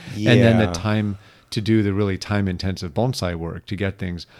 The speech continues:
Speaker 1: wired and or pruned and or potted within the very narrow windows when that work has to happen on sometimes.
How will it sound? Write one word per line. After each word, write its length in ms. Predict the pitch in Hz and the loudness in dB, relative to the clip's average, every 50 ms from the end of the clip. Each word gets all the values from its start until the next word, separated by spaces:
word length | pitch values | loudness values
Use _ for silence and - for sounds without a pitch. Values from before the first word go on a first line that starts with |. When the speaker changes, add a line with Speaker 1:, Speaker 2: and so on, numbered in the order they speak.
| - - - _ - | -20 -20 -20 _ -8
Speaker 1:
wired 500 | 101 95 98 101 98 95 95 92 90 90 | -2 2 2 4 4 4 2 0 0 -2
and 280 | - 104 101 98 95 90 | -4 -4 -4 -2 -2 -2
or 120 | 92 92 | -4 -4
pruned 380 | - - 98 98 92 90 87 101 | -4 -4 -2 -2 -2 -2 -2 -4
and 220 | 104 95 90 85 | -4 -6 -4 -6
or 100 | 87 85 | -6 -8
potted 460 | - - - 95 95 90 85 82 78 | -10 -8 -6 -4 -4 -4 -4 -8 -10
within 460 | 82 85 90 82 85 82 80 82 80 76 | -8 -8 -6 -6 -6 -6 -6 -8 -10 -8
the 200 | 85 85 85 85 | -8 -8 -8 -8
very 400 | 90 87 82 92 87 85 82 82 | -8 -8 -6 -4 -4 -4 -4 -6
narrow 320 | 82 82 82 82 82 82 | -6 -6 -6 -6 -8 -8
windows 460 | 85 85 87 85 82 82 82 80 - - | -8 -8 -8 -8 -6 -8 -8 -10 -10 -10
when 80 | 87 82 | -10 -10
that 140 | 85 85 | -8 -8
work 160 | 87 85 80 - | -8 -10 -10 -10
has 200 | 87 87 82 - | -10 -10 -10 -10
to 100 | - 85 | -10 -10
happen 320 | 82 85 85 - 92 87 | -8 -8 -8 -10 -12 -14
on 140 | 85 82 80 | -14 -14 -14
sometimes. 580 | - - 87 80 - 87 90 87 87 87 - | -14 -14 -12 -12 -12 -12 -12 -12 -14 -14 -18